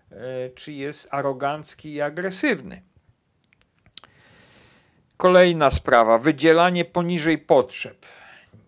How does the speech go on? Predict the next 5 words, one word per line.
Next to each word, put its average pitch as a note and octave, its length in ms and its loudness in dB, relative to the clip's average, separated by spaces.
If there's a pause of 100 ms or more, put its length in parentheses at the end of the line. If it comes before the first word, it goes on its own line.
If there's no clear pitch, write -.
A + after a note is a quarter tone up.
(240)
Niedostateczne, D#3 1300 -4
y, A#2+ 600 -12 (480)
dawanie C#3+ 540 2
czegoś. - 720 -8 (840)
E, - 40 -18